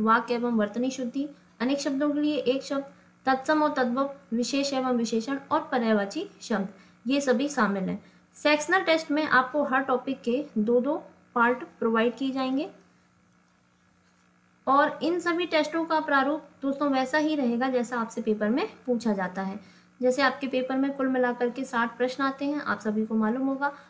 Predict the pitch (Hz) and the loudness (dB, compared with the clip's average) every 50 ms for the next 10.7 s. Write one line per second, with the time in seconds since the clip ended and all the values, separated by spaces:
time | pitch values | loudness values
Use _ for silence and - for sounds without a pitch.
0 | _ - - 226 240 240 247 294 277 302 311 302 - 277 277 277 277 - 269 277 | _ 0 0 2 2 2 2 0 0 0 0 2 4 4 4 4 2 -2 -2 -2
1 | 277 285 294 320 302 262 254 - 269 269 - 269 277 285 277 - - 240 247 247 | -2 -2 -2 -2 -2 -4 -4 -6 -14 -10 -6 -4 -4 -4 -4 -2 0 0 0 2
2 | 262 254 247 - 269 262 - - 302 370 427 - - - - - _ _ _ _ | 0 -2 -2 -2 -6 -8 -6 -4 -4 -4 -4 -4 -8 -20 -20 -20 _ _ _ _
3 | _ _ - 240 262 269 269 - - - - - - _ _ - 254 240 233 - | _ _ -2 -2 0 -2 -4 -8 -14 -20 -20 -20 -20 _ _ -4 -2 -2 -2 -2
4 | 269 262 - - 254 247 226 226 - - 320 427 415 - - 226 214 226 220 220 | -6 -6 -4 -2 -2 -2 -2 -2 -4 -6 -6 -6 -6 -4 -4 -2 0 0 0 0
5 | 220 247 254 254 254 - - 226 233 - - 208 214 - 240 302 480 508 - - | 2 0 0 -2 -2 -4 -6 -6 -4 -4 -6 -8 -6 -4 -4 -4 -4 -6 -10 -20
6 | _ _ _ - 240 220 - 208 196 185 170 - - 190 196 208 214 - - - | _ _ _ -4 -2 0 0 -2 -2 -2 -4 -6 -8 -8 -8 -8 -10 -12 -16 -20
7 | - - - - 311 294 320 320 320 359 359 330 - 262 269 302 311 302 - - | -20 -16 -8 -2 0 2 2 2 2 2 2 4 6 8 8 8 6 4 -2 -8
8 | - - 320 320 311 - 277 277 - 262 277 247 285 294 294 285 277 277 277 254 | -4 -2 -2 -2 0 -2 -4 -4 -2 -2 -2 0 2 2 2 4 2 2 2 0
9 | 262 262 247 247 247 - 277 277 - - 247 226 226 226 220 240 269 - - - | 0 0 0 0 -2 -2 -6 -6 -2 -2 0 0 2 2 2 2 0 -2 -6 -10
10 | - - _ _ - 240 240 247 247 254 247 262 269 269 | -20 -20 _ _ -2 0 4 6 6 6 6 4 2 2